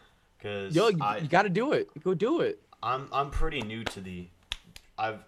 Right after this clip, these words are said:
Speaker 1: like, a little bit, a little bit more than a year that I've been making music, and about six months that I've been actually taking it seriously, so.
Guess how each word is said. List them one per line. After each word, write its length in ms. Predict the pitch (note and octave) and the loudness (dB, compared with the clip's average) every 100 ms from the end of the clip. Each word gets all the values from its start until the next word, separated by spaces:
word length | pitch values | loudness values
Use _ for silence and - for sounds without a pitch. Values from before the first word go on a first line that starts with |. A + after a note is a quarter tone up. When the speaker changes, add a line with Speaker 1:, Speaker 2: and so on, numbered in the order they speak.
| _ | _
Speaker 1:
like, 360 | G2+ G2+ G2 - _ - | -12 -12 -14 -20 _ -12
a 40 | |
little 160 | B2+ C#3 | -8 -4
bit, 140 | C#3 | -4
a 20 | A#2 | -2
little 200 | C3+ D#3+ | -2 -2
bit 180 | D3+ | -6
more 180 | B2+ C3 | -6 -6
than 140 | A#2+ G#2 | -6 -10
a 40 | |
year 280 | F#2 G2 F#2+ | -8 -6 -6
that 120 | F2 | -6
I've 180 | F2+ E2+ | -10 -12
been 200 | F2 E2+ _ _ E2+ | -16 -16 _ _ -20
making 420 | F2+ G2 F#2 G2 | -12 -12 -10 -12
music, 400 | F2+ F#2 F#2 F2+ - | -12 -12 -12 -14 -14
and 100 | F2+ | -14
about 320 | F2+ F#2 E2+ | -10 -10 -12
six 320 | - G#2+ - | -14 -14 -14
months 260 | G2+ F#2+ - | -16 -16 -16
that 100 | F#2 | -18
I've 140 | F#2+ | -16
been 140 | F#2 | -14
actually 380 | E2 F#2+ - F#2 | -14 -14 -16 -16
taking 380 | F2+ G2 F#2+ F2+ | -14 -14 -14 -16
it 100 | D#2 | -14
seriously, 560 | - G2+ G2+ F#2+ F2+ F2+ | -10 -8 -8 -10 -12 -10
so. 320 | - G2+ | -6 -6